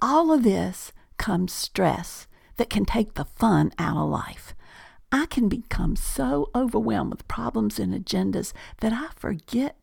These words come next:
to savor the juicy crunch of a wine sap apple on a crisp autumn day.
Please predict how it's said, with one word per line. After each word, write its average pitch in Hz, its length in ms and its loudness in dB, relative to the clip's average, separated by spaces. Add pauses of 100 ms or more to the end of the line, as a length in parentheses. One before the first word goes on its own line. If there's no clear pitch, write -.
to 180 160 -8
savor 262 580 -4
the 190 160 -4 (100)
juicy 247 640 -2
crunch - 540 -4 (400)
of 208 100 8
a 185 60 4
wine 208 400 0
sap - 400 -4 (100)
apple - 520 -4 (120)
on 190 100 4
a - 100 -4
crisp - 440 -4 (160)
autumn 175 360 -2
day. - 300 -10